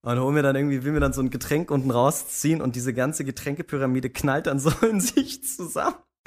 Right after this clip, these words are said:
Und er schrie dann nur so von hinten: „Dit Berner, was machst du da?“ <laughs> Ja, das war ganz witzig, weil ich glaube, nicht jeder kannte mich an dem Abend schon so richtig. Dann, äh, wer ich da eigentlich bin. Aber, äh, es war ein sehr, sehr witziger Abend. Mit Max kann ich sowas auf jeden Fall machen.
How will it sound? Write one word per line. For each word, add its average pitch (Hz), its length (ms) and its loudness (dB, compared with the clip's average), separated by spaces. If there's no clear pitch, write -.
Und 131 200 0
er 135 100 0
schrie 165 240 -6
dann 147 160 0
nur 147 100 0
so 143 120 -4
von 139 160 -2
hinten: 143 240 -6
„Dit - 280 2
Berner, 262 440 6
was 302 220 0
machst 349 320 2
du 285 80 -2
da?“ 254 280 6
<laughs> 302 280 -6
Ja, - 160 -6
das 123 140 -6
war 135 100 0
ganz 104 220 -4
witzig, 104 400 -8
weil 113 100 2
ich 117 80 -2
glaube, 120 220 2
nicht 120 220 0
jeder 123 220 0
kannte 110 280 -8
mich 101 180 -8
an 95 80 -6
dem 92 180 -8
Abend 87 340 -10
schon 92 220 -6
so 87 140 -8
richtig. 82 460 -14
Dann, 76 340 -10
äh, 85 180 -10
wer 87 140 -8
ich 87 100 -12
da 90 120 -10
eigentlich 85 240 -18
bin. 80 260 -14
Aber, 156 280 2
äh, 156 280 -4
es 156 160 -6
war 185 80 6
ein 180 120 2
sehr, 165 160 2
sehr 156 200 -2
witziger 139 440 -4
Abend. 127 300 -4
Mit 120 160 -8
Max 139 240 0
kann 143 140 0
ich 131 100 -2
sowas 123 280 -4
auf 113 120 -6
jeden 127 160 0
Fall 113 140 -4
machen. 104 340 -4